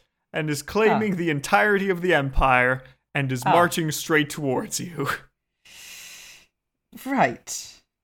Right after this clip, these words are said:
Speaker 1: Yes.
Speaker 2: Not so cool.
Speaker 1: Also, the Parthian army that was with Artabanus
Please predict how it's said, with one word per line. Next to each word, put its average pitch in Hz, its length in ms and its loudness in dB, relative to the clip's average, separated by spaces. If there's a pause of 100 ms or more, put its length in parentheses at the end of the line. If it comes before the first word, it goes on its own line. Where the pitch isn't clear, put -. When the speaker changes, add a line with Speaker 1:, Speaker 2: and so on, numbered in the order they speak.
Speaker 1:
Yes. 185 280 -2
Speaker 2:
Not 240 180 0
so 180 260 -2
cool. - 500 -10 (300)
Speaker 1:
Also, 202 680 2
the 190 80 -6
Parthian 226 400 2
army 180 240 2
that 165 140 2
was 151 180 -6
with 151 80 0
Artabanus 143 640 0